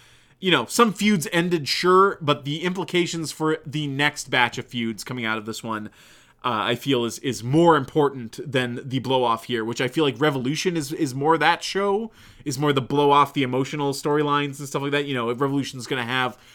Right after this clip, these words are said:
probably Omega and Moxley, or obviously it's, that's, like, three months away. They have to do something. Moxley has to defend the championship before then. Does Omega and Moxley fight soon on a Dynamite or something? How does this work?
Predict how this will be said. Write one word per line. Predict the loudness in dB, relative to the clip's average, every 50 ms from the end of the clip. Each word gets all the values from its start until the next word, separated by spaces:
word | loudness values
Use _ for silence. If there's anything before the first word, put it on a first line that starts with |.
| -20 -20 _
probably | 4 6 6 6 6 4 0 0 0 0 0 0 -2 -4 -2
Omega | -2 0 0 2 2 0 0
and | -2 -4 -6
Moxley, | -2 2 4 4 4 2 0 -4 -8 -6 -4 -2 -2 0 0 0 0 -2 0
or | 4 6 6 6 4 4 4
obviously | 4 4 4 2 0 0 0 0
it's, | 0 -2 -4 -6 -8 -14
that's, | -6 -4 -4 -4 -4 -8 -10
like, | -10 -10 -10
three | _ _ -8 -6 -4
months | -4 -6 -6 -6 -8
away. | -6 -2 0 0 0 0
They | 0 -2
have | -2 -2 -4
to | -6
do | -10 -10
something. | -8 -8 -8 -8 -8 -10 -10 -12 -18 _ _ _ _ _
Moxley | 2 2 2 6 6 6
has | 6 4
to | 0 -6
defend | -6 0 0 0 0
the | 0
championship | -4 -2 -2 -2 -2 -4 -6 -6 -8 -8 -8
before | -12 -12 -12 -6 _ 2 4 6 6 4
then. | 4 2 -2 -2 -4 -8 -14 -16 -16 -20 -20 _ _ _ _ _ _ _ _ _ _ _
Does | -4 -2 0
Omega | 2 4 4 6 6
and | 4 6
Moxley | 4 4 4 2 -2 -4
fight | 2 2 2 2 2 -2 _ _ _ _ _
soon | -4 0 2 2 2 2 2
on | 2 4 4
a | 2 2 0 _ _ _
Dynamite | -2 -2 0 0 0 2 2 2 2 2 0
or | 0 0
something? | 0 -2 -4 -4 -2
How | 0 2
does | 2 2
this | 0 0 4
work? | 4 4 4 4 -4 -16